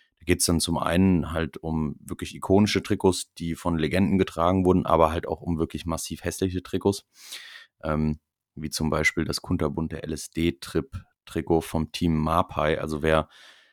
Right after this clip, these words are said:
ja, Radsport interessiert ist und so ein bisschen auf diese Trikots steht, der sollte sich das Buch mal, äh, zulegen.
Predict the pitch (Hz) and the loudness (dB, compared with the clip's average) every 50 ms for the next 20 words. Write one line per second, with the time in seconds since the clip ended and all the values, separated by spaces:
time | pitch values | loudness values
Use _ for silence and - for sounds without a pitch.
0 | _ _ - - 80 78 76 - - - 78 82 90 - - - 92 71 85 98 | _ _ -2 0 0 0 0 -2 -4 0 2 2 2 2 2 2 2 4 2 2
1 | 92 95 87 - - 104 98 - 98 - - 87 85 87 87 87 82 90 - - | 2 0 0 4 4 4 4 4 2 -2 -2 -4 -2 -2 0 0 -2 -2 -2 -4
2 | 92 82 - 78 - - 85 80 87 - - - 107 - 107 104 101 - - - | -6 -6 -6 -10 -10 -10 -8 -8 -8 -6 -6 -6 -2 0 0 0 0 0 0 2
3 | 101 101 98 - _ _ _ _ _ _ _ _ _ _ _ _ _ _ _ - | 2 2 0 -2 _ _ _ _ _ _ _ _ _ _ _ _ _ _ _ -16
4 | 76 76 76 82 85 85 82 78 78 - - 85 - - 92 87 90 85 82 80 | -14 -10 -8 -6 -6 -6 -6 -6 -8 -10 -12 -10 -8 -6 -6 -2 0 2 2 2
5 | 76 - - - 78 76 76 73 - - - 87 85 85 80 76 85 71 | 2 0 -2 -4 -6 -6 -6 -6 -6 -6 -4 0 2 4 4 4 2 -2